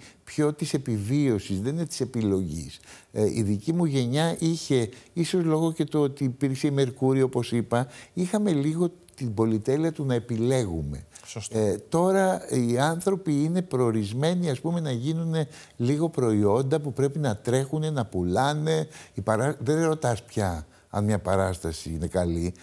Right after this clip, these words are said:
Speaker 1: ρωτάς είναι sold out.
Speaker 2: Ναι.
Speaker 1: Δηλαδή, αυτό είναι μια τρομερή έκπτωση. Και οφείλω να πω, μια που κάνουμε αυτή τη
Speaker 2: Ναι.
Speaker 1: συνάντηση,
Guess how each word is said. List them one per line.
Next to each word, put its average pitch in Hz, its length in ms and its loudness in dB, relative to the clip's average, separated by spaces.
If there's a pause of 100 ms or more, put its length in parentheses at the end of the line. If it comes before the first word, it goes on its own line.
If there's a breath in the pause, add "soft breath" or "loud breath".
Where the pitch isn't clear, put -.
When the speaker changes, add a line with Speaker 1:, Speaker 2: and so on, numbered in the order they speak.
(100)
Speaker 1:
ρωτάς 113 360 -2
είναι 147 240 -2
sold 107 260 0 (240)
out. 92 140 2 (300 loud breath)
Speaker 2:
Ναι. 110 140 -14
Speaker 1:
Δηλαδή, 147 340 0
αυτό 151 560 -2
είναι 147 180 -2
μια 143 180 -2
τρομερή 113 460 0
έκπτωση. 76 580 -8 (340 loud breath)
Και 151 140 -2
οφείλω 139 440 2
να 101 160 2
πω, 95 180 0
μια 95 220 -2 (140)
που 87 100 -4
κάνουμε 90 320 0
αυτή 82 160 -4
τη 95 160 -8
Speaker 2:
Ναι. 110 80 -4
Speaker 1:
συνάντηση, 101 760 -4